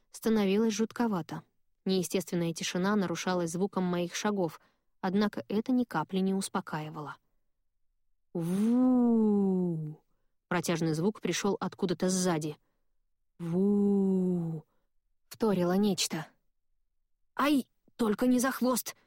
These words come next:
Ищи себе другое место, Дис... Дис... Больно же!" О,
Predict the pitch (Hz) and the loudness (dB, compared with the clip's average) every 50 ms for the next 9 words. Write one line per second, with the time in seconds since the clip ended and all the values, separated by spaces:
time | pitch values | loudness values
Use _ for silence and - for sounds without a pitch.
0 | _ _ _ _ _ _ _ _ _ _ _ _ _ - - 190 - 226 208 - | _ _ _ _ _ _ _ _ _ _ _ _ _ -4 -4 -2 0 0 0 2
1 | 233 208 226 196 233 240 220 240 220 190 175 175 180 170 - 190 175 175 202 - | 2 0 2 0 0 0 2 2 2 2 0 0 -2 -2 -2 -2 0 0 0 0
2 | - - - - - - _ _ _ _ _ _ _ _ - 196 170 196 202 185 | 0 -2 -2 -4 -8 -10 _ _ _ _ _ _ _ _ -8 -4 -2 -2 0 0
3 | - - - - - _ _ _ _ _ _ _ _ _ _ _ _ _ - 226 | 0 -2 -4 -6 -12 _ _ _ _ _ _ _ _ _ _ _ _ _ 0 0
4 | 202 220 277 349 285 220 208 202 202 156 196 208 190 170 - _ _ _ _ _ | 0 2 2 2 2 4 4 2 2 2 2 2 0 0 -4 _ _ _ _ _
5 | _ _ _ _ _ _ _ _ _ _ - 311 320 320 311 311 294 | _ _ _ _ _ _ _ _ _ _ -4 -2 -2 0 0 0 0